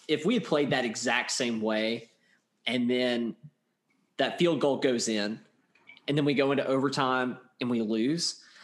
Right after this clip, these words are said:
I don't think I'd be that, obviously I'd be disappointed 'cause we lost, but I wouldn't be that, I would, I would still be very proud of this team.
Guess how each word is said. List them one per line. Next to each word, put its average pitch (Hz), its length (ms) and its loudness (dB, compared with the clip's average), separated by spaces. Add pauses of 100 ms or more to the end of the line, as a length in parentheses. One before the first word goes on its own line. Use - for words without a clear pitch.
(160)
I 165 80 2
don't 302 180 2
think 269 200 0
I'd 190 160 0
be 190 120 2
that, 143 360 0
obviously 208 340 2
I'd 185 80 0
be 143 80 2
disappointed 131 460 -2
'cause 123 120 -4
we 110 100 -2
lost, 98 420 -8 (400)
but 147 100 2
I 170 60 2
wouldn't 226 380 0
be 202 160 0
that, 143 200 0 (180)
I 180 100 2
would, - 180 2
I 208 80 2
would 240 160 2
still 240 240 0
be 190 80 4
very 151 220 2
proud 143 380 2
of 151 60 0
this 127 180 -2
team. 185 400 -2